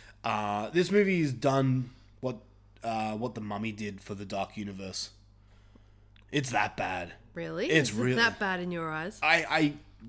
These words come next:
Speaker 1: really found little to like in this movie. I did not like this movie at all.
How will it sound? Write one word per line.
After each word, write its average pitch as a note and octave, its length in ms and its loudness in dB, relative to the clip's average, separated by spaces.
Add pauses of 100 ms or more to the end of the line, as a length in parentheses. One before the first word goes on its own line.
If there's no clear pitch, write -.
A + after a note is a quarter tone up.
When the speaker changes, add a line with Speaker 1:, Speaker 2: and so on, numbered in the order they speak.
(240)
Speaker 1:
really F3+ 400 2
found A#2+ 360 -2
little A#2+ 220 0
to A#2 120 -8
like G2+ 320 -6
in G2 80 -12
this - 160 -12
movie. F2 340 -12 (680)
I C#3 160 4
did A#2 180 -2
not A2 220 -6
like G2+ 200 -6
this F#2+ 140 -10
movie G2+ 300 -6
at F#2+ 60 -6
all. F#2+ 280 -8